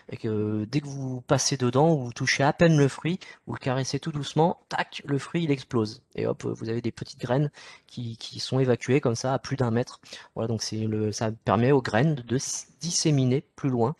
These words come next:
à plus d'un mètre de la plante mère. Voilà. Donc c'est le cas de, du forsythia.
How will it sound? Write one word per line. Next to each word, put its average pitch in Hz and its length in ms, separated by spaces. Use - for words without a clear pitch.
à - 120
plus - 160
d'un 117 160
mètre 123 300
de 147 100
la 127 100
plante - 300
mère. - 320
Voilà. 85 220
Donc 127 140
c'est 135 100
le 123 140
cas 175 300
de, 139 200
du 143 100
forsythia. - 540